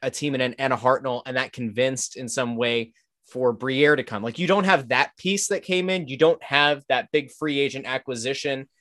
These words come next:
like Briere was, but it doesn't necessarily prevent you from being able to do something like that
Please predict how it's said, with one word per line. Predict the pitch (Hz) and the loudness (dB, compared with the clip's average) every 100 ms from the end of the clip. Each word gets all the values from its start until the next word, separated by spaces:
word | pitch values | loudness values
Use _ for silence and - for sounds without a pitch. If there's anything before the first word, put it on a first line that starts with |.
| _ _ - | _ _ -12
like | 113 135 139 - | 2 4 2 0
Briere | 139 131 135 131 | -2 2 4 6
was, | 113 117 131 185 - _ _ - | 4 2 2 2 -4 _ _ 2
but | 160 | 2
it | 147 | 4
doesn't | - 185 196 160 | 4 4 4 0
necessarily | 156 - - 151 143 135 131 | -2 -2 0 2 2 0 -4
prevent | 117 131 139 131 | -6 -4 -4 -4
you | 135 | -8
from | 123 127 | -6 -6
being | 117 131 131 | -4 -6 -4
able | 127 120 | -4 -6
to | 117 | -8
do | 120 131 | -6 -4
something | 123 135 113 123 117 | -2 -2 -2 -4 0
like | 120 117 | 0 0
that | 113 110 104 | -2 -2 -2